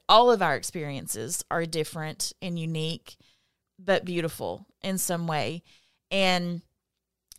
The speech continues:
we, we actually were in a situation with schools. We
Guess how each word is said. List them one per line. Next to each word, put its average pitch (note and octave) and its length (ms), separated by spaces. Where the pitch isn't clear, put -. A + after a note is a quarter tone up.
we, G3 560
we A3 220
actually G3 420
were E3+ 160
in F3+ 100
a F3+ 60
situation F3 760
with D#3+ 180
schools. - 640
We F3 380